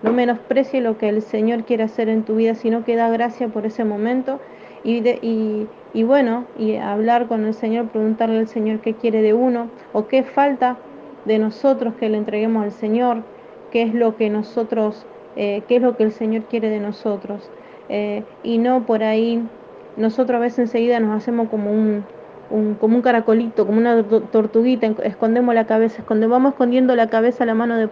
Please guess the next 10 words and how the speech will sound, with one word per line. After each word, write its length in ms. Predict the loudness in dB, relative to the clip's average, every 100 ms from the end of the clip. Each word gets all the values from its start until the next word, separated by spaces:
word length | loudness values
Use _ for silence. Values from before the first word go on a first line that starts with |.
| -4
despacito, 680 | -4 -2 -4 -2 0 -2 -2 -10 -20 -12 0
y, 240 | 0 2
y 80 | -2
como 240 | -2 -2 0
que 100 | 0
nos 120 | 0
vamos 200 | 0 0
entristeciendo. 840 | -2 -4 -6 -6 -2 0 0 -4 -12 -18 -14 -2
No, 340 | 0 2 -2 -6 -18 -16 -8
justamente 640 | -4 -2 0 0 0 -2